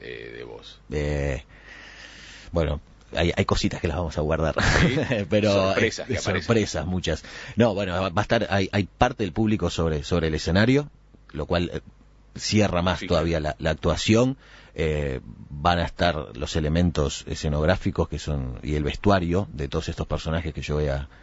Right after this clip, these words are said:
Speaker 2: a transitar, que el vestuario y toda la, la parte técnica es de Gerardo Egea, eh,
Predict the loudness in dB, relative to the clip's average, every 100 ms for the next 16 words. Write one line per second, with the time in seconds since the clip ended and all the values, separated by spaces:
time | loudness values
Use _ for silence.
0 | -20 -8 -6 -2 -2 -2 0 2 2 0
1 | -6 -6 -4 -6 0 2 2 0 0 0
2 | 0 -4 -8 -8 -4 -4 -2 -2 0 2
3 | 2 0 0 0 2 0 2 0 0 -4
4 | -18 -20 -20 -20 -20 -10 -4 -4 -4